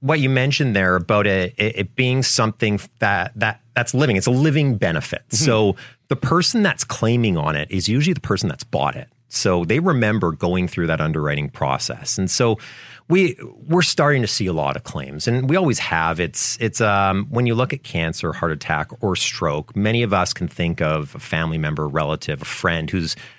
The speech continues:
Speaker 1: gone through something like that. And, um,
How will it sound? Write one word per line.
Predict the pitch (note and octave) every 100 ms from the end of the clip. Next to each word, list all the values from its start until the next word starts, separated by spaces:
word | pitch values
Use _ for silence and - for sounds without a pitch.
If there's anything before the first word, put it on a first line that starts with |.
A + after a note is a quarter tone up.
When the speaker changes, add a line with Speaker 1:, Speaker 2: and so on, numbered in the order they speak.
| _ _
Speaker 1:
gone | - A#2+ A#2
through | - G#2+ G2+ E2+
something | - F#2 D#2 E2 D2+
like | C#2+ C#2 - -
that. | B1 - - _ _
And, | E2 E2+ E2+ E2 D#2+ D2+ - _ _ _
um, | E2+ D#2 D#2 D2+